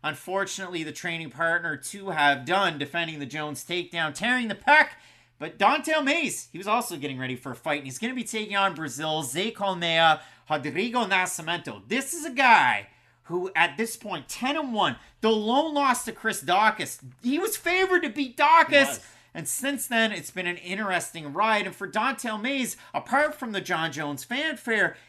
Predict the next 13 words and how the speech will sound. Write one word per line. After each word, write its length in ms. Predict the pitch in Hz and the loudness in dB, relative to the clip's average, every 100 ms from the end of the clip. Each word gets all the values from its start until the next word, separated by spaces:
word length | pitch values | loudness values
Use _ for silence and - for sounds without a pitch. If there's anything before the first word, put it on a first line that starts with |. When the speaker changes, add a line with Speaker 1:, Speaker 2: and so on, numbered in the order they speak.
| _ _ _ _ | _ _ _ _
Speaker 1:
he 140 | 269 | -2
knocked 340 | 311 359 349 - | 6 8 8 6
out 260 | 311 311 - | 4 4 0
the 80 | 262 | 2
legend, 600 | 247 294 254 208 127 - | 6 6 6 -2 -4 -6
one 220 | 175 240 | 0 2
of 60 | 320 | 2
the 80 | 311 | 0
greatest 560 | 196 220 311 339 - | 2 4 6 4 0
heavyweights 520 | 285 277 285 277 277 262 | 0 0 0 -2 -2 -4
of 80 | |
all 260 | 240 254 254 | 2 2 2
time. 460 | 226 247 277 180 | -2 0 2 0